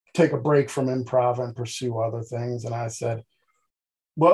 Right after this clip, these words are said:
okay, I wish you all the best." But selfishly, I'm like, "Well, I put all my eggs in this improv basket. Now what?"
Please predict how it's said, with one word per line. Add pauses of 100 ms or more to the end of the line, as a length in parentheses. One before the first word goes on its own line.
okay,
I
wish
you
all
the
best."
But
selfishly,
I'm
like,
"Well,
I
put
all
my
eggs
in
this
improv
basket.
Now
what?"